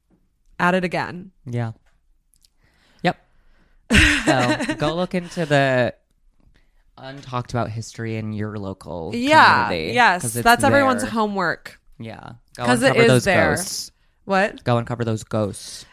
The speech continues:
Speaker 1: Yeah, it is there in every corner of the world,
Speaker 2: Yeah.
Speaker 1: or specifically America, um, but, you know, also the world.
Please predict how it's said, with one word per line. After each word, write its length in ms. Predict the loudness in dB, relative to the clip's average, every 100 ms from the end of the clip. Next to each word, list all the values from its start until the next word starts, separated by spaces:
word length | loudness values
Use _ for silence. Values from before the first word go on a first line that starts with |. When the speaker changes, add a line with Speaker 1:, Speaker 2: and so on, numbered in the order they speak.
| _
Speaker 1:
Yeah, 440 | 0 4 4 2 -6 _
it 160 | -2 2
is 160 | 2 2
there 440 | 4 6 6 4
in 460 | 0 -4 -4 -8 -12 _
every 540 | -2 0 0 0 0 -2
corner 680 | -4 -2 0 0 0 -2
of 480 | -2 -2 -2 -6 -8
the 100 | -6
world, 460 | -4 -4 -6 -10 -8
Speaker 2:
Yeah. 100 | 0
Speaker 1:
or 320 | 2 2 0 _ _ -16
specifically 680 | -14 -4 0 0 -2 0 -2
America, 560 | 0 -2 -4 -4 -6 -6 _ _ _ -6
um, 440 | -4 -4 -6 -12
but, 280 | -6 -6 -6
you 100 | -8
know, 240 | -8 -10 -8
also 280 | -10 -8 -8
the 100 | -8
world. 380 | -6 -8 -8